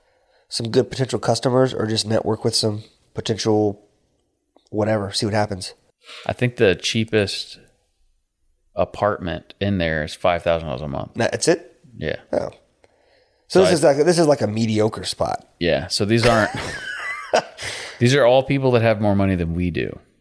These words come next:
Speaker 1: Yeah,
Speaker 2: That's
Speaker 1: that's a
Speaker 2: my
Speaker 1: good way.
Speaker 2: point.
Speaker 1: That's a good way to put it.
Speaker 2: <laughs> Yeah.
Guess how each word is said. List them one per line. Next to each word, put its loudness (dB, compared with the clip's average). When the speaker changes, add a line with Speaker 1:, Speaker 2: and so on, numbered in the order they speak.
Speaker 1:
Yeah, 4
Speaker 2:
That's 2
Speaker 1:
that's -6
a 2
Speaker 2:
my 2
Speaker 1:
good 4
way. 2
Speaker 2:
point. 2
Speaker 1:
That's 4
a -2
good 2
way 6
to 2
put 2
it. -4
Speaker 2:
<laughs> -4
Yeah. 0